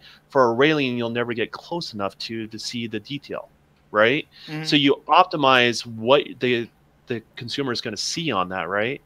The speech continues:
Speaker 2: Mm-hmm.
Speaker 1: And so you can pull back some of that resource power and apply it to other parts of the game to make the game look better, right? So, you know, games are just gonna get looking better. I don't really, you know, and I wanna say, like, if you're a customer,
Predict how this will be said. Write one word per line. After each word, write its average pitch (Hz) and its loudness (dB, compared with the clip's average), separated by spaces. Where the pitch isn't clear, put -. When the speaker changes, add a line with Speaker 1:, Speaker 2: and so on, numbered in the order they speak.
Speaker 2:
Mm-hmm. 151 -12
Speaker 1:
And 123 -8
so 127 -2
you 123 -2
can 123 -8
pull 139 2
back 123 4
some 120 -10
of 113 -4
that 107 0
resource 110 -6
power 104 -2
and 113 -8
apply 110 -2
it 98 -10
to 92 -10
other 101 -6
parts 98 -8
of 98 -14
the 98 -14
game 123 -8
to 113 -12
make 95 -10
the - -20
game 117 -10
look 156 -10
better, - -6
right? 107 -8
So, 151 4
you 147 -6
know, 127 -8
games 220 -2
are 208 -8
just 180 -6
gonna 180 -6
get 156 -2
looking 151 -6
better. 107 2
I 117 4
don't 180 -4
really, 139 2
you 139 0
know, 123 0
and 143 0
I 170 6
wanna 185 2
say, 127 0
like, 113 -2
if 139 -10
you're 196 0
a 196 -2
customer, 139 -2